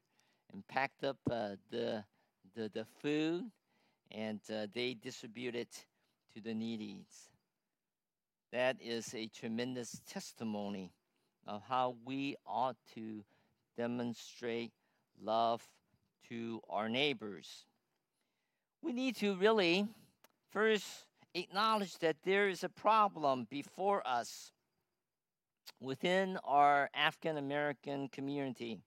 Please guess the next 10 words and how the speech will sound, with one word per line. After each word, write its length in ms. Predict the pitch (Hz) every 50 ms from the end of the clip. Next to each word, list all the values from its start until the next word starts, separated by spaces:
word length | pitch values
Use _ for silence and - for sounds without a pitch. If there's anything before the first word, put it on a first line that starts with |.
| _ - - - - - -
that 140 | - 185 165
there 180 | 160 226 233 240
is 200 | 247 226 - -
discrimination 1080 | 220 196 - - - 214 214 214 214 214 208 214 220 208 - - 269 180 165 151 127 - _ - - _ -
that 140 | - 175 180
is 120 | 175 -
going 420 | - - 190 190 185 185 185 180 180
on. 440 | 185 190 190 185 175 156 123 98 90 - _ _ _ _ - _ _ _ _ _ _ _ _
And 100 | - 165
discrimination 1160 | 156 180 185 - - 220 226 226 226 226 226 233 247 240 - - - 180 160 160 160 165 165